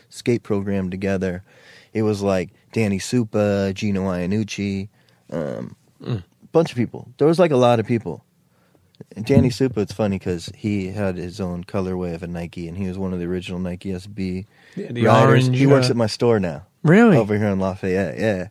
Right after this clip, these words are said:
Speaker 1: He works there. That's the homie. Um, but, uh,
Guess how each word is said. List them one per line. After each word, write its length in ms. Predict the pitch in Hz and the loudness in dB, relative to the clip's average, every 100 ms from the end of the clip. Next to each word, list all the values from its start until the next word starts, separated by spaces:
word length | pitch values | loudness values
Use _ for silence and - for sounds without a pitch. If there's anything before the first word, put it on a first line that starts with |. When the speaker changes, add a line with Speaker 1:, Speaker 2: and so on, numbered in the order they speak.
| _ - - - _ | _ -20 -20 -20 _
Speaker 1:
He 100 | 113 | -4
works 220 | 104 101 | -2 -2
there. 240 | 85 64 - _ _ - | -6 -10 -14 _ _ -14
That's 140 | 107 | -10
the 80 | 90 | -6
homie. 360 | 107 98 87 87 _ _ _ | -2 -2 -4 -10 _ _ _
Um, 480 | 135 131 107 92 98 _ _ - - - - - - _ _ - | 2 4 4 2 -6 _ _ -20 -20 -18 -20 -20 -20 _ _ 4
but, 220 | 131 123 | 6 8
uh, 300 | 117 104 95 | 8 6 4